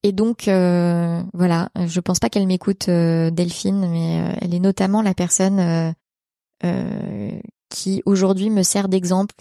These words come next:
pour, euh, m'autoriser à diversifier mon approche dans le podcast, à vous proposer des contenus différents,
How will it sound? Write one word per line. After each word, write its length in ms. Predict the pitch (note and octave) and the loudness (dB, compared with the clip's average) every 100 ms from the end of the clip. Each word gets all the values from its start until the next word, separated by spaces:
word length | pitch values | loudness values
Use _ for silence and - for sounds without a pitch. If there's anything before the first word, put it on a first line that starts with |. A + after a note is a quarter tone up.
| - | -20
pour, 340 | - - F3+ F3+ | -10 -2 0 2
euh, 80 | |
m'autoriser 880 | E3+ F#3 F#3+ G3+ G3+ F#3 F#3+ G3+ G#3+ - | 2 0 2 2 2 2 2 2 0 -4
à 280 | - E3+ E3 | -2 0 -2
diversifier 840 | E3 G3 G3 F#3+ - G#3 - G3+ G#3 | -2 0 2 0 -2 -6 0 0 0
mon 180 | F#3+ F3+ | 0 0
approche 380 | F3 - G3+ | 0 0 -2
dans 80 | F#3 | -2
le 40 | E3+ | -2
podcast, 520 | E3+ - G3 - - _ _ _ | -4 0 -2 -2 -10 _ _ _
à 100 | - | -2
vous 120 | F#3 F3 | 0 0
proposer 400 | - F3+ F#3+ A3 | -4 -2 0 2
des 140 | G3+ | 0
contenus 340 | - F#3 G3+ G3 | -2 -4 -2 0
différents, 640 | G3 G3 F#3+ F#3 G#3+ A#3 | 0 0 2 4 2 0